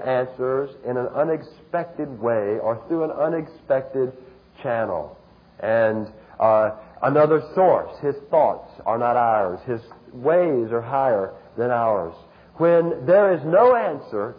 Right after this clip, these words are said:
to your prayer, then it's time to take a serious inventory and examine why. It's not just a passing,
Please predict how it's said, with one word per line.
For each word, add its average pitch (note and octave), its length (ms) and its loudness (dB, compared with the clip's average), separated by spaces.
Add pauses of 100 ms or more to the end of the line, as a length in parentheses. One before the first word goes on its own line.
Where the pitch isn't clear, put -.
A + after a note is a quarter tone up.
to C#3 80 -4
your F3 180 2
prayer, D#3 500 -2 (840)
then D#3+ 480 0 (320)
it's D3+ 260 -4
time G#3+ 420 0
to A3+ 80 -10
take C#3 320 2
a - 220 -6
serious B2+ 480 2
inventory B2+ 800 0 (240)
and C3 140 -2
examine B2+ 600 -4 (320)
why. G#2 340 -2 (380)
It's B2 160 -8
not F#3 240 0
just G3+ 160 -8
a - 80 -2
passing, F3+ 720 -4